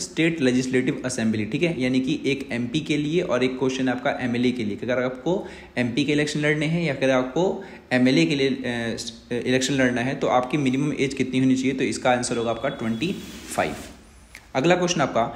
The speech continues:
कि dash has been, has been established in India by article three twenty four। तो देखिए, जो भारतीय संविधान है आपका, उस भारतीय संविधान में हर एक विभाग की क्या होती है, अ,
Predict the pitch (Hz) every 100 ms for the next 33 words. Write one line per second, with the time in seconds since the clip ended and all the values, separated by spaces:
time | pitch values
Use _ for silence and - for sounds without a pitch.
0 | - - 143 123 147 180 160 156 160 -
1 | 123 131 131 143 113 - - 139 135 156
2 | 160 113 143 127 127 127 147 151 165 123
3 | 127 - 127 127 135 151 151 139 131 117
4 | 110 127 107 101 120 131 190 160 127 123
5 | 131 143 151 170 170 127 127 131 131 113
6 | 104 127 - - - 170 151 147 151 165
7 | 165 147 147 139 143 156 131 139 147 131
8 | 110 123 127 - 156 117 - 120 - 127
9 | 165